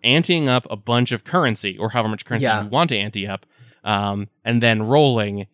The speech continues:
Speaker 1: And if you succeed, you give them the, your ante as a bonus to their roll. But if you fail, it goes away.
Speaker 2: Interesting.
Speaker 1: So there's more risk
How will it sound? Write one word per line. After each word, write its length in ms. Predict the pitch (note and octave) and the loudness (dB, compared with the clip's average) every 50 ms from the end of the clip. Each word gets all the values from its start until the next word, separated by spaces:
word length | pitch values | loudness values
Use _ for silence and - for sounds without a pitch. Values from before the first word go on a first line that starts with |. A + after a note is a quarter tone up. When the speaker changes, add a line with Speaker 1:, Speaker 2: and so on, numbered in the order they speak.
| _ _ | _ _
Speaker 1:
And 180 | - A2+ A2+ A2+ | -4 -2 0 0
if 160 | G#2+ - - | 0 -2 -4
you 160 | A2 G#2 G#2+ | -10 -8 -8
succeed, 540 | - - - - - - A#3 A3+ G3 F3 D#3 | -8 -8 -8 -6 -2 0 0 2 0 0 -2
you 120 | C3 B2+ B2 | -4 -6 -6
give 260 | A2+ C3+ C#3 C3+ B2 | -2 0 0 0 0
them 140 | C3 B2 A#2+ | 0 -2 -2
the, 100 | B2 - - A2 | -2 -4 -8 -10
your 220 | B2 A2 A#2 - | -10 -10 -8 -4
ante 340 | - A2+ A2+ A#2 A#2 G#2+ G#2 | 0 0 0 0 0 -2 -4
as 120 | G2+ G2 | -4 -4
a 40 | G#2+ | -6
bonus 600 | F#2 A2+ A#2 A2 G#2+ G#2+ G2+ G2 G2 - - - | -4 -2 0 0 0 -2 -4 -8 -10 -12 -12 -12
to 100 | - A2+ | -8 -6
their 180 | G2+ G2+ G2 G2+ | -4 -4 -2 0
roll. 460 | B2+ D3 C#3 A#2 G#2 G2+ G2+ G2+ - _ _ _ _ _ | 2 4 4 4 2 2 -2 -6 -10 _ _ _ _ _
But 120 | - A#2 | -2 -2
if 100 | A#2+ - | -2 -2
you 140 | G2+ G2+ G2+ | -4 -8 -8
fail, 580 | F#2+ - - D#3 D3+ C#3+ B2+ A2+ A2 G#2+ G#2+ G#2+ - | -8 -4 0 2 4 4 6 4 4 2 0 -2 -6
it 100 | - G#2 | -10 -8
goes 220 | - G#2+ G2 F#2 | -6 -6 -6 -6
away. 400 | - - C#2+ B1+ - - _ _ _ _ _ _ _ _ _ _ _ _ _ _ _ _ _ _ | -8 -10 -10 -12 -12 -14 _ _ _ _ _ _ _ _ _ _ _ _ _ _ _ _ _ _
Speaker 2:
Interesting. 680 | - D#3+ D3 - D3+ A#2+ A2 A2+ - - - A#2+ C#3 - _ _ _ _ _ | -4 -4 -2 0 0 0 0 0 -2 -4 -6 -6 -8 -10 _ _ _ _ _
Speaker 1:
So 100 | - D3 | 0 2
there's 160 | D3 C#3+ A#2+ | 2 4 4
more 240 | B2+ D#3 F#3 F3+ D3+ | 4 6 6 6 6
risk 500 | B2 A#2 C#3 C3 G#2 - - - - - | 4 4 4 2 2 2 -2 -10 -10 -12